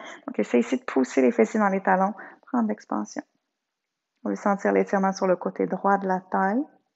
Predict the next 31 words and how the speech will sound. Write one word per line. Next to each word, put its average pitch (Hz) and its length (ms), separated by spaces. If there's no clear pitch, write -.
Pointe 208 180
le 214 100
coude 208 200
juste 214 200
un 214 60
peu 202 140
plus 208 280
haut. 247 380
Expire, 208 440
va 202 100
un 196 100
peu 202 120
plus - 180
loin. 101 220
Change, 247 500
réallonge 220 480
les 214 100
deux 214 180
bras. 214 320
Laisse 233 100
ton 220 100
coude 214 200
gauche 220 260
se 226 60
plier. 226 440
Je - 100
vous 220 40
fais 226 200
miroir 247 720
à 247 60
l'écran. 226 400